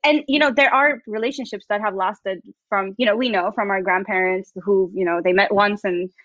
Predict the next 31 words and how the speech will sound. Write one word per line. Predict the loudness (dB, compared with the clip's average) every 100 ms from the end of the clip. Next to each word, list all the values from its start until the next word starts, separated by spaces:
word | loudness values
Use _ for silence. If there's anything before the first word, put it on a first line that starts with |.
| _ _ -18
you | -10 -6 -2 0
know, | 2
they, | 2 2
they | 4
were | 4 4
in | 2
love. | 2 2
And | 2 -4 -12 _
I, | -2 -2 -4
yes, | -4 -6 _
but | -4 -4 _
overall | -4 0 2 0 0
for | -2
me, | 0
it |
would | -2
be | -2
a | -2
bit | -2
of | -2
a |
red | -2 -4 -4
flag. | -2 0 -2 -8 _ _ _ _
I | -2
would | -2 -4
question | -4 -6 -6 -8 -6
the | -4 -4 -4
intention | -4 -2 -2 0
of | 0 0
that | 0
person. | -2 -4 -2 -2 -2